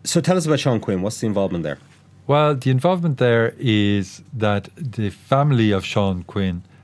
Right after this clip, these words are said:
Speaker 2: had, um, an international property portfolio for, uh, worth about half a billion euros. Um,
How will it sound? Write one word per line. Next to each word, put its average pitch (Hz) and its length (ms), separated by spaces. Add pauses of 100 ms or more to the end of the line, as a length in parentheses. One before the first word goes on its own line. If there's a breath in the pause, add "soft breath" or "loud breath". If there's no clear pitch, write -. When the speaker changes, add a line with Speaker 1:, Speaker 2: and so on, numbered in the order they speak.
Speaker 2:
had, 98 560 (100)
um, 95 400 (160)
an 123 80
international 104 480
property 98 340
portfolio 98 680
for, 98 360
uh, 123 120
worth 123 320
about 101 220 (240 loud breath)
half 113 300
a - 20
billion 95 340
euros. 104 460 (500 loud breath)
Um, 98 400